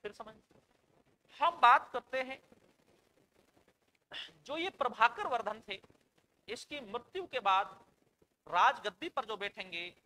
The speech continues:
कौन बैठेंगे? राज्यवर्धन राजगद्दी पर बैठेंगे।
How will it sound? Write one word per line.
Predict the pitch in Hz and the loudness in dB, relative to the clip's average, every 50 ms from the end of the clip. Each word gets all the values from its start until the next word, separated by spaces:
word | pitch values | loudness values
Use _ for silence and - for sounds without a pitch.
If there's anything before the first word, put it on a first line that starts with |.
| _ _ _ _ _ 180 | _ _ _ _ _ -10
कौन | 196 226 226 | -10 -8 -6
बैठेंगे? | 220 220 220 233 226 226 226 233 247 269 - _ _ _ _ _ _ _ _ _ _ _ _ _ _ _ _ _ _ _ _ _ _ | -8 -8 -6 -8 -10 -8 -8 -10 -10 -10 -12 _ _ _ _ _ _ _ _ _ _ _ _ _ _ _ _ _ _ _ _ _ _
राज्यवर्धन | 156 156 165 _ _ 226 220 175 190 - 254 269 | -14 -14 -14 _ _ -18 -12 -12 -10 -10 -10 -4
राजगद्दी | 269 254 226 226 - 226 196 226 | -2 -2 -2 -2 -4 -20 -20 -20
पर | - 220 | -20 -20
बैठेंगे। | _ 202 - _ | _ -20 -20 _